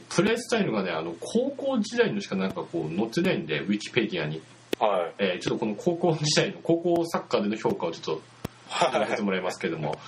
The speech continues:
Speaker 1: えー、正確な技術、技術と、えー、冷静な判断から多くのゴール、
Speaker 2: はい。
Speaker 1: ゴールに絡むオールラウンダーな超高校級フォワード。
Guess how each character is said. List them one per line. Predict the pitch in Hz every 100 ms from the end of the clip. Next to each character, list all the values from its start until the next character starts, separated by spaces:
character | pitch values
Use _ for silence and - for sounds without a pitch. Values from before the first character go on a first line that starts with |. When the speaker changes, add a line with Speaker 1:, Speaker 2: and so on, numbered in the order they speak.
| - 127
Speaker 1:
え | 127
ー、 |
正 | - 202 208
確 | 196 190
な | 165
技 | 147 151
術、 | 139 -
技 | 165
術 | 165 147 -
と、 | - 92 82 - -
え | 104
ー、 | 95
冷 | 139
静 | 151 139
な | 131
判 | 123 127
断 | 101 85
か | 90
ら | -
多 | 151
く | 160
の | 101
ゴ | 95 113
ー |
ル、 | 98
Speaker 2:
は | 95
い。 | -
Speaker 1:
ゴ | 120
ー | 107
ル | 95
に | 98
絡 | 101 92
む | -
オ | 127
ー | 160
ル | 156
ラ | 143
ウ | 139
ン | 101
ダ | 85 80
ー |
な | 170 156
超 | - 190 -
高 | 151 139
校 | 135 131
級 | - 120
フ | 110 113
ォ |
ワ | 110
ー |
ド。 | 95